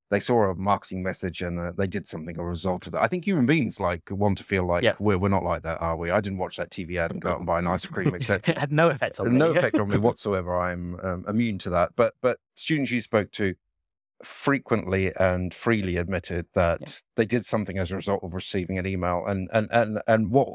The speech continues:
Speaker 1: you know, what were the top tips there?
Speaker 2: Well, pretty surprising, right? First of all, I mean, I, I can't believe that this was the case. I, I expected people to go, "No, I'm not, not controlled," and all that. But, you know, they, they are generally more open to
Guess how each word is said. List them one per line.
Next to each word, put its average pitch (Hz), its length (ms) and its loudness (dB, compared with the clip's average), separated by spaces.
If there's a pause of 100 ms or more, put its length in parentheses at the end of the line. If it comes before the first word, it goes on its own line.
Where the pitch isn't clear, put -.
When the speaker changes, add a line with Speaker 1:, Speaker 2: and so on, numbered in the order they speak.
(140)
Speaker 1:
you 131 120 0
know, 95 200 -2 (140)
what 131 200 4
were 107 80 -2
the 98 60 -4
top 107 200 2
tips - 280 -4
there? 101 220 4 (280)
Speaker 2:
Well, - 80 -6
pretty 185 180 2
surprising, 147 520 2
right? 90 220 0
First 110 300 4
of 92 100 -8
all, 87 80 -2
I 92 40 2
mean, 104 200 4
I, 110 360 4
I 104 100 -2
can't 110 260 2
believe 101 340 2
that 87 100 -4
this 90 160 -6
was 98 100 -12
the - 80 -14
case. 98 320 0
I, 95 240 2
I 101 140 2
expected - 420 -2
people 92 300 -10
to - 120 -12
go, 90 160 -6
"No, 104 280 4
I'm 92 120 -6
not, 95 160 -8 (200)
not - 120 -10
controlled," 92 600 0
and 87 160 -8
all 92 120 -2
that. 92 220 -2
But, 101 220 2 (460)
you 147 80 2
know, 113 120 4
they, 120 220 4
they 123 360 2
are 120 440 4 (240)
generally 139 300 2
more 113 200 2
open 107 420 -2
to 98 500 -6